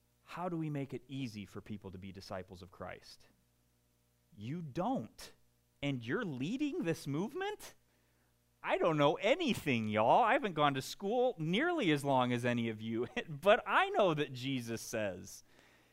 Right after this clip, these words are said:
"It's not easy." How do we make it easy for people to come to Christ? Now, look, I think people mean, how do we take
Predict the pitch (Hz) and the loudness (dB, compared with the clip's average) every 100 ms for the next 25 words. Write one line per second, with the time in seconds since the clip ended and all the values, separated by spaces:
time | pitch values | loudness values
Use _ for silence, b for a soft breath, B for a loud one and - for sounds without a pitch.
0 | b b - 247 247 262 277 311 311 480 | b b -2 0 2 6 8 8 6 -4
1 | 453 226 127 92 - _ _ b b b | -6 -4 -4 -6 -14 _ _ b b b
2 | b - 196 220 220 208 202 196 185 - | b -10 -4 -2 0 0 0 0 -4 -4
3 | 196 220 147 131 - 127 165 151 139 - | -4 -4 -4 -6 -6 -6 -6 -6 -6 -6
4 | 165 160 160 - 135 - 135 151 113 123 | -6 -6 -6 -2 -2 -2 -4 -2 -4 -4
5 | 123 175 147 156 120 117 135 107 110 135 | -6 -6 -6 -6 -2 -2 0 -2 0 0
6 | 127 113 - 139 127 - | 0 -2 -2 0 0 -6